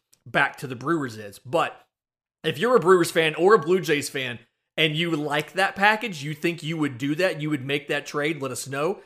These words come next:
Again, I'm on Twitter at Crosby Baseball. Show's on Twitter at Locked On Farm. You can drop it in the comments if you're watching on YouTube. Uh, but the, like, the thing here with the trade from Seattle's side,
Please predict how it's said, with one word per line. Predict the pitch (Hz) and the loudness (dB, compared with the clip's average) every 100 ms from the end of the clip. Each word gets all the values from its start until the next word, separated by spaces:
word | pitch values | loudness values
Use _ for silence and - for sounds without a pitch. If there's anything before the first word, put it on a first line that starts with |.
| _ _ | _ _
Again, | 139 117 98 _ _ - | -14 -12 -16 _ _ -12
I'm | 123 | -10
on | 120 | -10
Twitter | 117 131 123 | -8 -8 -8
at | 113 | -8
Crosby | 131 113 120 | -8 -8 -2
Baseball. | 160 185 190 185 | 0 2 0 0
Show's | 185 139 131 | 0 -4 -4
on | 117 | -8
Twitter | 127 117 | -10 -10
at | 117 | -8
Locked | 113 107 | -12 -12
On | 113 | -16
Farm. | 107 160 156 160 | -8 -2 -2 -2
You | 139 | -8
can | 117 | -8
drop | 123 117 | -8 -8
it | - | -10
in | |
the | 117 | -10
comments | 135 131 127 113 | -6 -6 -6 -12
if | - | -14
you're | 117 | -12
watching | 110 101 107 | -12 -12 -14
on | 110 | -12
YouTube. | 117 117 101 - _ _ _ _ - _ _ _ | -12 -12 -14 -16 _ _ _ _ -20 _ _ _
Uh, | - - - | -14 -14 -10
but | 139 180 - - _ _ _ - | -4 -4 -6 -20 _ _ _ 0
the, | 165 170 | 0 0
like, | 170 165 | -2 0
the | 165 | 0
thing | 170 302 339 | 0 0 2
here | 220 226 220 | 0 4 4
with | 170 160 - - _ - | 4 2 0 -16 _ -8
the | 143 165 | -2 -2
trade | - 196 180 180 170 170 - | -2 2 4 4 2 -2 -6
from | 180 | -4
Seattle's | 156 190 175 208 196 131 | -2 0 4 4 2 -2
side, | - 110 98 | -6 -8 -10